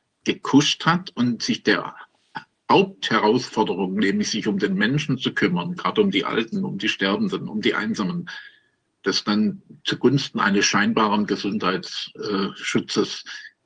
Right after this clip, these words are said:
gelassen hat. Also man hat ja Menschen damit auch krank gemacht. Also ich denke so an, ähm, etwas über achtzig-jährige Frau, die gesagt hat, „Also sterben muss ich sowieso, aber ich will doch wenigstens vorher noch leben und ich will dann,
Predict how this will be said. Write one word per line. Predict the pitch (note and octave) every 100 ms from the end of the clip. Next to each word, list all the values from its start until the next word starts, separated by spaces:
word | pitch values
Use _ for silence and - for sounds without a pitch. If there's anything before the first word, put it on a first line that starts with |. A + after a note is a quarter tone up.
| _ _
gelassen | E2+ F2+ - F#2
hat. | F2+ -
Also | F#2+ F#2+ F#2+
man | E2+ F#2+ G2+
hat | G2
ja | F#2
Menschen | F#2 A2 G#2+
damit | F2+ F2 E2+
auch | E2+
krank | - - G#2+
gemacht. | G2 F2 E2+ -
Also | - - F2+
ich | - - - - -
denke | - G#2+ G2+
so | G2 F2+
an, | F#2 F#2 E2+ - - - _ _ _
ähm, | - F2 F2 F2 - _ _ _ _ _ - - - - - - D3+ - - -
etwas | - - - -
über | C3+ A#2+ G#2+
achtzig-jährige | - - A2+ A2+ A2+ G2+ G#2
Frau, | - F#2 A2
die | A2
gesagt | G#2 F#2 G2+ -
hat, | G#2 -
„Also | G2+ A2+ G2+ -
sterben | - G#2 B2+ C3+
muss | A#2 A#2
ich | A2
sowieso, | A#2 G#2 F#2+ G2 B2 -
aber | - G2+ G#2+ A2 -
ich | - F#2+
will | A#2+ A#2
doch | A2
wenigstens | G#2+ G#2+ G2+ G2+ -
vorher | A#2+ B2+ A2+
noch | G#2 -
leben | G2+ F#2 F2+
und | D#2 G2+
ich | F#2+
will | A2
dann, | G#2 G2+ G2